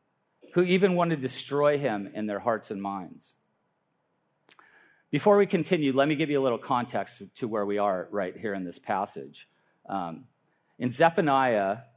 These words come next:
he was a prophet of God. He was a man who spoke the oracles of God to the nation of Israel. This was a time when the northern kingdom of Israel was separated from the southern kingdom of Judah. The two previous kings,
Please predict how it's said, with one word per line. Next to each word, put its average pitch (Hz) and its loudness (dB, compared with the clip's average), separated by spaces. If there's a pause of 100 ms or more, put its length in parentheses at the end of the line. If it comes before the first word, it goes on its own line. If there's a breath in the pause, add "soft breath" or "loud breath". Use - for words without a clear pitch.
(320)
he 151 2
was 139 0
a 127 0
prophet 143 2
of 101 -8
God. 82 -4 (760)
He 165 2
was 160 4
a - 2
man 160 2
who 156 0
spoke 165 2
the 165 -2
oracles 147 0
of 117 -4
God 123 2
to 123 -16
the 120 -4
nation 110 -6
of 98 -10
Israel. 90 -6 (560)
This 170 2
was 196 2
a 175 -4
time 165 2
when 156 2
the 131 0
northern 151 2
kingdom 151 -2
of 113 -2
Israel 135 0
was 123 -6
separated 127 0
from 107 -4
the 104 -8
southern 117 -2
kingdom 104 -8
of 92 -10
Judah. 90 -10 (1500 soft breath)
The 139 4
two 196 2
previous 180 4
kings, 127 -2